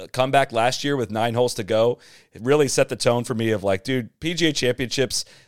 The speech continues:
there's, they're just really long tournaments. Uh, e-, uh, even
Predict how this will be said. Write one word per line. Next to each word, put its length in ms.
there's, 340
they're 240
just 240
really 240
long 260
tournaments. 560
Uh, 100
e-, 240
uh, 160
even 480